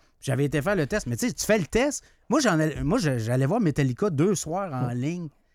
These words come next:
Speaker 1: euh, à, à San Francisco.
Speaker 2: Ouais.
Speaker 1: Puis on va faire le test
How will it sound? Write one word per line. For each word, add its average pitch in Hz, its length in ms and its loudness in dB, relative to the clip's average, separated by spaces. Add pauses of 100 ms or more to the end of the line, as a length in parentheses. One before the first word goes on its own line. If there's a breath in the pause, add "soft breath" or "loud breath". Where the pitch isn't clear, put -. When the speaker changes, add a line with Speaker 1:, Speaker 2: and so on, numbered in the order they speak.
(200)
Speaker 1:
euh, 110 760 -6
à, 113 220 -8
à 117 40 -6
San 127 160 -4
Francisco. 135 380 -4
Speaker 2:
Ouais. 160 280 8 (220)
Speaker 1:
Puis 214 280 2
on 151 80 0
va 143 100 2
faire 226 160 0
le 185 140 2
test 233 360 -2